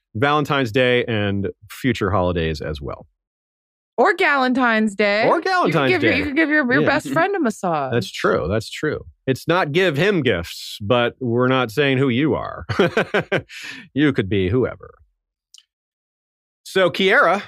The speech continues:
Speaker 1: from our Discord, shout out to Kiera, has added a lot to the discussion over there. They've been really adding a lot of great thoughts on a variety of topics, so I wanted to acknowledge that.
Speaker 2: And you can join Discord if you go to discord dot com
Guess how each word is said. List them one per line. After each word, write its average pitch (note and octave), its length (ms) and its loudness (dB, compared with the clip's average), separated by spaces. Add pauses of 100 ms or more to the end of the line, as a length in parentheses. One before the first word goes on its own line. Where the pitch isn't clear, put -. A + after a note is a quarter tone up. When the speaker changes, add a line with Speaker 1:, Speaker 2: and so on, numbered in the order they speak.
(140)
Speaker 1:
from D#3 260 0
our D3+ 120 2
Discord, D#3+ 480 2
shout D#3 180 2
out D#3 100 0
to - 60 -8
Kiera, D#3 580 2
has A#2+ 460 0
added C3+ 240 2
a A2+ 60 0
lot C#3+ 400 2
to D#3+ 100 -2
the C#3+ 100 0
discussion C3+ 480 0
over B2+ 240 2
there. A#2+ 560 2
They've A#2 320 2
been G#2+ 480 0
really A2 760 0
adding A2 280 0
a G#2 60 0
lot A#2 340 2
of F#2 120 -6
great G#2 260 -2
thoughts G2 260 0
on F#2 100 -2
a F2+ 40 -4
variety G#2 280 0
of F#2 80 -6
topics, F2 480 -6
so F2 140 -2
I E2+ 40 -4
wanted F2+ 360 -4
to E2+ 240 -4
acknowledge E2+ 500 -4
that. - 320 -6 (380)
Speaker 2:
And B3 180 2
you D#4+ 60 2
can D4+ 160 2
join E4 260 2
Discord A#3+ 520 0
if A3+ 100 -2
you A#3+ 100 2
go A#3 100 4
to G#3 100 4
discord D#4 560 0
dot C4 260 0
com D#4+ 440 2